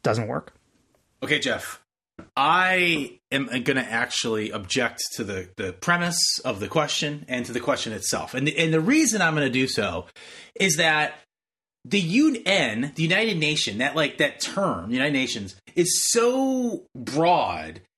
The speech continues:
Speaker 2: it's almost impossible to have an articulate conversation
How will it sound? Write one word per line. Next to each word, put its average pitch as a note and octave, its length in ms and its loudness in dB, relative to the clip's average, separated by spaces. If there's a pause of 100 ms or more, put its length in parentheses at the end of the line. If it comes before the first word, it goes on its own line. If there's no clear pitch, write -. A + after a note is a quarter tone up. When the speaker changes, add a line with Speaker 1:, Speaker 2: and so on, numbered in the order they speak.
Speaker 2:
it's F3+ 160 2
almost B3 300 2
impossible D#3 1080 0
to C#3+ 120 -4
have C3+ 580 0
an C#3 100 0
articulate F3 520 0
conversation B2 880 -2